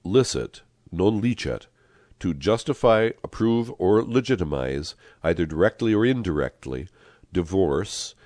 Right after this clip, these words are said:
and a non-conjugal, stable sexual relationship through the sacramental discipline of the admission of so-called divorced and remarried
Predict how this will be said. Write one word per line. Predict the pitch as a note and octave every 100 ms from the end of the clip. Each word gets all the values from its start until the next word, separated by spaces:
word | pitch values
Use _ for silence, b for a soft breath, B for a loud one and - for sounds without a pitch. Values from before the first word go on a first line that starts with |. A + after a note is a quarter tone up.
| b _
and | F#2 F#2 F#2 -
a |
non-conjugal, | F2 E2+ G2+ B2+ B2+ - F2 D#2+ D2+ C#2+ C#2 -
stable | - - - G#2 G#2+ G#2
sexual | G2+ - G#2+ - A2+
relationship | F#2+ F2 F2 E2+ D2+ C2+ D2+ -
through | - - G#2+
the | F2+
sacramental | E2+ - G#2 - B2 A2+ F#2
discipline | F2+ G2 F2+ E2 E2+ D#2 D#2+ B B B
of | F2 F2+
the | F2+
admission | E2 G2 D3+ - C#2 C#2+ C#2+ -
of | D2+ D2 C#2
so-called | - D#2+ E2 D2 C#2
divorced | C#2+ D#2 D2+ -
and | B1+
remarried | C2+ B1+ D#2+ F2+ F2+